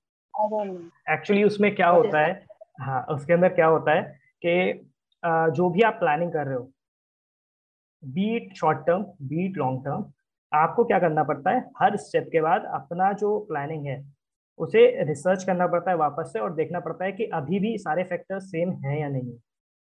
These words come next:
Speaker 2: और वो अगर हम किसी भी चीज़ में लेके चलेंगे, लाइफ, अपने बिजनेस, अपने प्रोजेक्ट्स, जो भी चीज़ है, पैशन, तो वो बहुत ज़्यादा इंपॉर्टेंट होता है एजाइल मैनेजमेंट,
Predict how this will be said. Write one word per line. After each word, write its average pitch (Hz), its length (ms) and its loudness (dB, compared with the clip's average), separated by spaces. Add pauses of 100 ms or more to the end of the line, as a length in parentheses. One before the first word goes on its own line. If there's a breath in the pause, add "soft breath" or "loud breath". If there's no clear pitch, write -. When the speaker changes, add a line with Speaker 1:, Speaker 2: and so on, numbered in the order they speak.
(480)
Speaker 2:
और 180 440 2
वो 185 320 2
अगर 202 160 2
हम 214 260 -2
किसी 196 220 -2
भी 220 100 0
चीज़ 196 220 -4
में 202 100 0
लेके 175 180 -2
चलेंगे, 165 360 -2
लाइफ, 156 420 -4 (340)
अपने 151 320 -6
बिजनेस, 139 640 -4 (100)
अपने 143 320 -2
प्रोजेक्ट्स, 147 640 -6
जो 147 120 2
भी 160 180 2
चीज़ 135 280 -4
है, 139 100 -4
पैशन, 139 460 -2 (460)
तो 175 60 -2
वो 165 200 4
बहुत 151 220 2
ज़्यादा 165 180 4
इंपॉर्टेंट 139 420 0
होता 139 240 0
है 147 60 2
एजाइल 135 220 -4
मैनेजमेंट, 120 460 -10